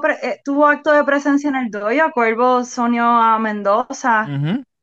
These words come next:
Speaker 1: en Copa Vikingo y se enfrentaron a Fuerza Recia, que no es que es la primera vez de él.
Speaker 2: Sí, no, no, pero, pero básicamente en este, en este momento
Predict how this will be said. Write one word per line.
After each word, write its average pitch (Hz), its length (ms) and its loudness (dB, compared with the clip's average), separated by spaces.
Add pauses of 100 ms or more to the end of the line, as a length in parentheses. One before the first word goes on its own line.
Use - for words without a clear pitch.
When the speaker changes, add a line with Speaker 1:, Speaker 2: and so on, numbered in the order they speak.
(160)
Speaker 1:
en 214 300 -6
Copa 220 300 0
Vikingo 254 640 -2
y 285 40 -4
se 254 80 -4
enfrentaron 208 540 -2
a 214 100 -2
Fuerza 220 360 -6
Recia, 185 580 -6
que 208 140 -6
no 202 120 -4
es 202 280 -8
que 240 100 -8
es 233 40 -2
la 220 120 -2
primera 208 360 0
vez 196 180 -2
de 185 240 -2
él. 185 180 -8 (500)
Speaker 2:
Sí, 175 120 -4
no, 214 160 0
no, 240 220 -4 (100)
pero, 151 240 -4
pero 156 360 -4
básicamente 208 680 -4
en 156 80 -12
este, 139 360 -12
en 139 80 -16
este 185 480 -12
momento 185 680 -8